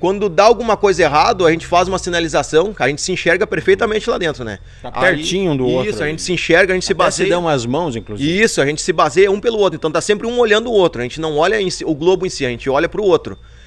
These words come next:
Speaker 1: E daí eu fiz um sinal, vi que tinha coisa errada ali, que o pneu tava furado,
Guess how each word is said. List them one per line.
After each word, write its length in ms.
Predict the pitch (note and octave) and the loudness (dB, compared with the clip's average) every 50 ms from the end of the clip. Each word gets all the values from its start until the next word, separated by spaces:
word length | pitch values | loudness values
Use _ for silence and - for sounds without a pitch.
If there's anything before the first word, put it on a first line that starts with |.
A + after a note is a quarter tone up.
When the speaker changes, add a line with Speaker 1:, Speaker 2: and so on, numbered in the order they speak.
| - - - | -20 -16 -10
Speaker 1:
E 100 | - B2+ | -8 -4
daí 240 | B2+ C3 C3 C3 C#3+ | 0 2 2 2 2
eu 140 | D#3 E3 D#3+ | 2 0 0
fiz 220 | - - E3+ E3 | 0 -4 -4 -4
um 60 | F#3+ | -4
sinal, 240 | E3+ - F3 E3 D#3+ | -4 -2 -2 0 0
vi 100 | D3 F#3 | 0 0
que 80 | F3+ - | -2 -2
tinha 140 | - F3+ D#3+ | -2 -2 0
coisa 240 | - E3+ D#3+ E3 | 0 -2 0 0
errada 300 | D#3 C3+ D3+ D#3 E3 D3 | 0 0 0 -2 -2 -2
ali, 160 | D3+ D3 D#3+ F3 | -4 -4 -4 -6
que 100 | - B2+ | -6 -8
o 40 | |
pneu 240 | - D3+ C#3+ D3 D3+ | -8 -6 -4 -4 -4
tava 180 | - D3 D3 D3+ | -2 -2 -4 -4
furado, 540 | - - D3+ C#3 C3 D3 E3+ F3+ F#3+ G#3 | -4 -2 0 2 2 2 2 0 -4 -10